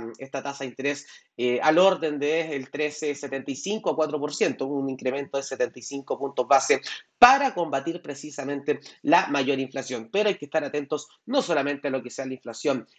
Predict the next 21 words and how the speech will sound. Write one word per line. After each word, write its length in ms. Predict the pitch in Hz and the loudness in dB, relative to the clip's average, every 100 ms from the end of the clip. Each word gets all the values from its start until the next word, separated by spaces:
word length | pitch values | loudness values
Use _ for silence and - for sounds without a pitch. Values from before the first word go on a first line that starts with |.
| _ | _
en 240 | 214 277 311 | 4 4 2
Estados 400 | 147 160 160 160 | -4 0 0 -2
Unidos, 300 | 165 262 277 | -6 -6 -6
sino 220 | 131 131 | -6 -6
que 200 | 131 139 - | -6 -8 -4
a 140 | 127 | -4
nivel 340 | 127 117 123 110 | -2 0 0 -2
mundial. 440 | 113 113 104 90 71 _ - - - _ _ _ | -8 -8 -8 -10 -10 _ -20 -20 -20 _ _ _
Por 120 | - 226 | 4 6
otra 220 | 311 262 | 6 4
parte, 340 | 302 - - | 2 0 -4
mucha 540 | 240 233 254 262 - 254 | -4 -2 -2 -4 -4 -2
atención 340 | 214 196 226 | -2 -2 -4
con 160 | 220 208 | -2 -4
esta 200 | 202 214 | -2 -2
noticia. 580 | 247 294 196 175 165 | 0 -2 -4 -2 -2
La 180 | 160 165 | 0 2
opep 360 | 156 185 220 226 | 2 2 -4 -2
y 200 | 156 131 | -4 -4
países 380 | 139 139 147 160 | -4 -6 -6 -6
aliados 540 | 156 165 175 254 - | 2 4 4 0 -6